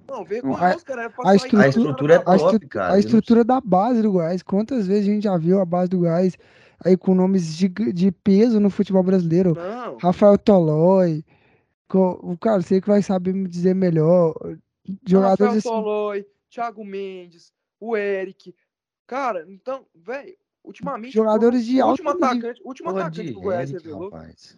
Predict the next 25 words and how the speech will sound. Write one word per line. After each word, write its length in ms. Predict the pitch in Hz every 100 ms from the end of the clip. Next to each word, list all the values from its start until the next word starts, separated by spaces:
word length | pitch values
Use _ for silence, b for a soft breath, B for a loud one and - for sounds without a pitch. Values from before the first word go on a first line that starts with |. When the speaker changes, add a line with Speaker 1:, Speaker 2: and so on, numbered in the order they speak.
| _
Speaker 1:
Cara, 120 | 240 247
o 40 |
último 160 | 254 262
atacante 280 | 254 226 208
que 40 |
o 80 | 202
Goiás 160 | 196 196
revelou, 440 | 196 185 156 196
cara, 180 | 185 151
e, 400 | 151 151 143 135
e 40 |
jogou 260 | 139 175 170
bem 160 | 151 165
pelo 140 | 160
Goiás 200 | 156 175
foi 60 | 226
o 40 |
Carlos 180 | 254 254
Eduardo, 420 | 269 370 240 214
que 80 | _
tá 160 | 214 202
hoje 240 | 202 196
lá 140 | 202
no 60 | 196
Bragantino. 580 | 190 196 196 - 190